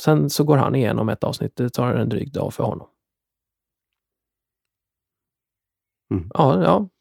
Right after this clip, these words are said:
Speaker 1: Men, eh, jag, jag älskar ju radio på det sättet att man kan faktiskt bli duktig på allt det där. Sen, sen sista, eh, har jag inte bra, alltså det här med pluggar och sånt där, det har jag inte lärt mig.
Speaker 2: <laughs>
Speaker 1: Utan det lämnar jag med,
Speaker 2: Ja, ja.
Speaker 1: med varm hand över till
Speaker 2: Ja.
Speaker 1: Jonas, för jag vet ingen bättre.
Speaker 2: Men är det, du är ju också, har jag förstått, något av, du är ju lite så här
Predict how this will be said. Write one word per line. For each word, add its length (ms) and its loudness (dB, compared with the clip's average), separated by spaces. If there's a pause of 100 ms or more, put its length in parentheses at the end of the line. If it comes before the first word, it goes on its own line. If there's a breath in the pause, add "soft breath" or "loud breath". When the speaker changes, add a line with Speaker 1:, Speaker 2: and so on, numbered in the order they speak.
(120)
Speaker 1:
Men, 200 6
eh, 60 10
jag, 560 8
jag 120 6
älskar 260 4
ju 60 6
radio 180 6
på 80 2
det 260 6
sättet 300 -2
att 100 0
man 160 2
kan 200 2
faktiskt 180 0
bli 160 4
duktig 340 -2
på 60 4
allt 160 2
det 60 -4
där. 180 -6
Sen, 260 -2
sen 200 2
sista, 640 4
eh, 60 -2 (240)
har 120 2
jag 40 4
inte 160 -2
bra, 140 0
alltså 320 0
det 60 6
här 80 4
med 140 0
pluggar 360 4
och 60 2
sånt 140 -4
där, 100 -4
det 60 6
har 60 2
jag 60 -4
inte 120 0
lärt 240 0
mig. 100 0 (300 loud breath)
Speaker 2:
<laughs> 300 -2
Speaker 1:
Utan 300 4
det 140 8
lämnar 340 6
jag 280 4
med, 120 4
Speaker 2:
Ja, 120 4
ja. 60 4
Speaker 1:
med 140 6
varm 220 6
hand 200 4
över 220 4
till 100 4
Speaker 2:
Ja. 100 8
Speaker 1:
Jonas, 200 4
för 80 4
jag 60 4
vet 220 2
ingen 220 4
bättre. 320 0
Speaker 2:
Men 280 4 (120)
är 180 8
det, 220 4
du 280 4
är 40 8
ju 80 8
också, 480 2
har 100 2
jag 100 2
förstått, 260 -2
något 440 2
av, 220 -6
du 260 -2
är 60 2
ju 160 6
lite 380 2
så 120 -2
här 160 0